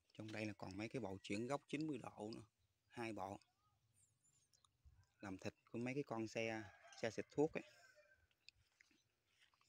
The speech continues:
Bốt lái đồ chế nha. Rồi, một con motor khủng long luôn này, motor nhỏ này.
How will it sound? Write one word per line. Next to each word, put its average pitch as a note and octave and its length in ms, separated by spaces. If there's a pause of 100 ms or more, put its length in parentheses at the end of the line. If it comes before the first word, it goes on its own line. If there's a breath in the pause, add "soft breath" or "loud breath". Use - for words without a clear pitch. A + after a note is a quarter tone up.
(1700)
Bốt - 220
lái A#2+ 180
đồ A2 120
chế C3 320
nha. D#3 140 (2000)
Rồi, F#2+ 180 (440)
một G#2 160
con G#2 220
motor G#2 460 (200)
khủng G#2+ 240
long A#2 260
luôn G#2 120
này, G2 200
motor G#2+ 300
nhỏ G2 340
này. C3+ 200